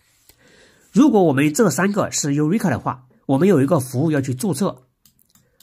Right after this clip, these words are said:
这个时候 Eureka 它宕机了，那么这个时候我这个服务呢可以往这里面去注册。如果这个宕机了，那么这个服务呢我可以往这里面去注册。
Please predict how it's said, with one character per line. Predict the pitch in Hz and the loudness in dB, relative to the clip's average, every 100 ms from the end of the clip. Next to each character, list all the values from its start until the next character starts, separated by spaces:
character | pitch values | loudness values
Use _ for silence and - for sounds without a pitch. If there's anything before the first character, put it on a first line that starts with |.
| _ | _
这 | - 254 | -2 2
个 | 196 | 2
时 | - | 2
候 | 123 120 - _ | 0 -2 -6 _
Eureka | 151 143 175 117 | 0 2 2 -2
它 | 107 127 | -2 -2
宕 | 143 135 | -2 -4
机 | - 156 | -4 -6
了， | 160 - _ _ | -6 -8 _ _
那 | - | -2
么 | 160 | -2
这 | 151 240 | 0 0
个 | 170 | 0
时 | 123 | 0
候 | 107 | -2
我 | |
这 | 113 | -2
个 | 135 | -4
服 | 127 123 | -4 -4
务 | |
呢 | 139 | -2
可 | 113 - | -4 -4
以 | |
往 | 143 98 | -4 -4
这 | 101 247 | -4 -2
里 | |
面 | 139 | -2
去 | 110 | -6
注 | - 101 | -8 -12
册。 | - _ _ _ _ _ | -14 _ _ _ _ _
如 | 160 269 | 0 2
果 | 254 | 2
这 | 294 | 2
个 | 277 214 | 0 0
宕 | 139 | -2
机 | 127 127 | -2 -4
了， | 101 | -6
那 | 147 | -6
么 | 139 | -4
这 | 131 156 | -2 -2
个 | 131 | -4
服 | - 120 | -4 -6
务 | |
呢 | 110 | -6
我 | 101 | -8
可 | - | -6
以 | |
往 | 135 98 101 | -6 -6 -4
这 | 247 | -4
里 | |
面 | 139 | -2
去 | 95 | -6
注 | - 110 | -10 -10
册。 | - | -12